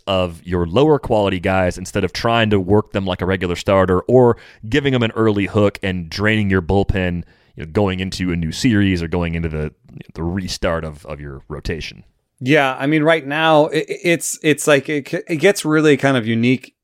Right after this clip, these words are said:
Speaker 2: to each team almost, right? Because the Padres are kind of a hybrid of the two different teams that you were talking about, where, you know, they're a little bit more like the Nationals and they have a great team, and, but they have also more depth, right?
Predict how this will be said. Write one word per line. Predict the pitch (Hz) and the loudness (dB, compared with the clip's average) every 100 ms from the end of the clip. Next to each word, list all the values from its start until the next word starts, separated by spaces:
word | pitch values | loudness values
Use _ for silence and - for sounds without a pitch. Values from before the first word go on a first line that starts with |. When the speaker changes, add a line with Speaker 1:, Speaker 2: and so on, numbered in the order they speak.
| - | -12
Speaker 2:
to | 123 | -8
each | 123 113 - | -6 -6 -8
team | - 127 135 | -2 0 0
almost, | 87 90 90 - - | 0 -6 -8 -12 -2
right? | 117 123 127 | 2 2 0
Because | 123 123 117 - - - - _ - | 2 4 4 -4 -20 -20 -20 _ -4
the | 127 | -4
Padres | 123 151 170 147 120 | 2 2 4 2 0
are | 123 | -2
kind | 127 | -2
of | 113 | 0
a | 107 | 0
hybrid | 123 123 117 107 | 0 0 0 0
of | |
the | 104 | -2
two | - 113 | -4 -4
different | 104 104 | -4 -4
teams | 120 120 104 | -4 -4 -4
that | |
you | 101 | -8
were | 101 | -2
talking | 120 127 123 101 | 0 0 -2 -4
about, | 101 98 95 101 | -2 -2 -4 -4
where, | 107 107 107 104 101 104 _ | 0 2 2 0 -2 -6 _
you | 117 113 | -10 -6
know, | 104 101 98 - - | -4 -6 -8 -12 -6
they're | 135 135 | 0 0
a | |
little | 127 139 135 165 | 0 -2 0 2
bit | 180 | 2
more | 156 160 | 2 4
like | 143 | 4
the | 135 | 2
Nationals | 131 135 139 139 135 123 | 0 0 -2 -2 -2 -4
and | 117 | -4
they | |
have | 120 110 | -4 -4
a | |
great | 104 117 110 | -2 -4 -2
team, | 135 127 127 117 - | -4 -2 -4 -8 -12
and, | 110 107 104 104 _ _ - | -8 -6 -8 -10 _ _ -18
but | 120 127 123 | -2 -2 0
they | 123 | -2
have | 120 139 | 0 0
also | 123 131 127 | 0 0 -2
more | 113 113 | -2 0
depth, | 135 117 - - | 0 0 -4 -6
right? | 110 113 | 0 0